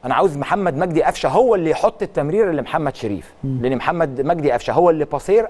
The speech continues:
Speaker 1: اعلى من محمد شريف،
Speaker 2: مم.
Speaker 1: وفي السرعات وفي المواجهه محمد شريف هو اللي اعلى من محمد مجدي قفشه، لكن اللي حصل هنا العكس، وبالتالي الهجمه المرتده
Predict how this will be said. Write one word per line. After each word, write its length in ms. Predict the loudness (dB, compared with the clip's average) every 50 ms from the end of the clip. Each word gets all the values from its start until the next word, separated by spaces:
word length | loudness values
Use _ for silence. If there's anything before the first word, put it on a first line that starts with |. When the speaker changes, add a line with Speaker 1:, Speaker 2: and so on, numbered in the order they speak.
| -2
Speaker 1:
اعلى 240 | -2 -2 0 0 -2
من 160 | -2 -2 -2
محمد 340 | -4 -2 -2 -2 -2 -2 -4
شريف، 340 | -4 -6 -6 -6 -8 -10 -8 -6
Speaker 2:
مم. 140 | -6 -6 -4 -2
Speaker 1:
وفي 140 | -2 -2 -2
السرعات 520 | -2 -2 0 0 2 4 4 2 2 2
وفي 160 | -2 -6 -4 -4
المواجهه 380 | 0 2 2 2 4 2 0
محمد 340 | -2 0 -4 -2 -2 -2 -2
شريف 240 | -2 -4 -2 0 2
هو 120 | 2 2
اللي 120 | 2 2 0
اعلى 300 | 2 0 2 2 0 0
من 220 | -2 -4 -6 -8 -12 -16 -20 -20 -16 -12
محمد 340 | -8 -2 -2 0 0 0 0 0
مجدي 260 | -4 -2 0 -2 -2
قفشه، 220 | -2 -2 -2 -2
لكن 200 | -2 0 0 0
اللي 120 | 0 0 0
حصل 260 | 0 -2 -2 0 -2
هنا 140 | 0 0 0
العكس، 360 | 2 0 0 -2 -4 -4 -2
وبالتالي 540 | 0 0 0 0 -2 0 0 0 0 -2 -4 -6 -18 -8 -4
الهجمه 300 | -2 0 0 0 0 0
المرتده 540 | 0 0 0 -2 0 0 -2 0 0 -2 -2